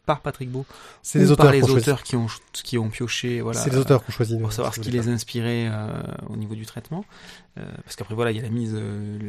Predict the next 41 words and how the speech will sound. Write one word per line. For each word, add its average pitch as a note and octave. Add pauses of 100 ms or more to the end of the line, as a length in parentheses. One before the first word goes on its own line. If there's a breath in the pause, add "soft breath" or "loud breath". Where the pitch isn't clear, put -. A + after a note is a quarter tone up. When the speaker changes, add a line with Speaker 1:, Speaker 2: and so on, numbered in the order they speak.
(220)
Speaker 1:
la G#2+
mise A2
en A2+
forme A#2+
graphique A#2
qui -
doit A2+
forcément, B2+
du A2+
coup, A#2+
euh, A2+ (500 loud breath)
inspirer A#2
l'auteur A#2
pour -
que -
ça A#2
soit A2
réalisé G#2+
de G#2+
manière G#2+
intelligente. A2+ (500 loud breath)
Euh, A2 (160)
voilà. A#2
Moi, C#3+
je D3+
n'ai D3+
pas F#3+
trouvé F#3+
qu'il F#3
y -
ait E3
quelque D#3
chose E3+
qui -
soit -
en D#3
dessous. D3 (520 soft breath)
Le B2
bouquin D3+
est C#3+
riche F3